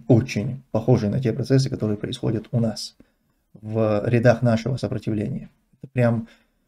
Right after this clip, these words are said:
настолько все откликается. Вот у них в российской оппозиции сейчас очень серьезный такой раскол. Там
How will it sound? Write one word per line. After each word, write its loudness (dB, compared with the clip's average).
настолько 6
все 6
откликается. 0
Вот -6
у 4
них 4
в -4
российской 4
оппозиции 2
сейчас 0
очень 2
серьезный 4
такой -4
раскол. 2
Там -20